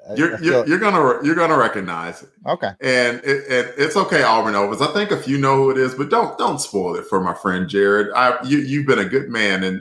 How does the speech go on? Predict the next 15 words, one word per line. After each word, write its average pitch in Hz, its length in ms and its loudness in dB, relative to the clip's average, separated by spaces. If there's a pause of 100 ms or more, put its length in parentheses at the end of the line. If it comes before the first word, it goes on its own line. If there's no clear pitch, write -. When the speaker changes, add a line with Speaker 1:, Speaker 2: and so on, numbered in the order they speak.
Speaker 2:
and - 20 -8
Speaker 1:
Yes. 90 380 -4
Speaker 2:
doing 104 300 -2
Speaker 1:
Yeah. 101 60 -4
Speaker 2:
the 95 80 -2
spoilers, 92 520 0
and 95 140 -8
we 135 100 -2
appreciate 117 640 -2
that. 82 200 -4 (400)
Scott 165 460 0
mentions 117 400 0
a 110 60 -2
part 110 340 2
of, 101 200 2